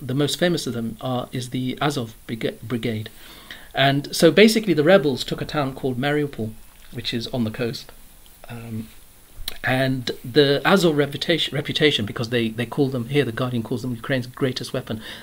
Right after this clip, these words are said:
It's grotesque over, uh, exaggeration, but they got a reputation because they went into Mariupol and retook it and fought off the rebels and kicked them out.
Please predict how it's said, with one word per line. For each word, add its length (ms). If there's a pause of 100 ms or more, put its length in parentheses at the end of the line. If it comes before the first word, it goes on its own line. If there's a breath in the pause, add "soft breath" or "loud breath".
It's 120
grotesque 640
over, 160 (340)
uh, 320
exaggeration, 720 (280 loud breath)
but 120
they 120
got 160
a 20
reputation 580
because 280
they 100
went 300
into 240
Mariupol 600 (300 loud breath)
and 180
retook 460
it 160 (160)
and 240
fought 260
off 200
the 100
rebels 380
and 100
kicked 200
them 100
out. 260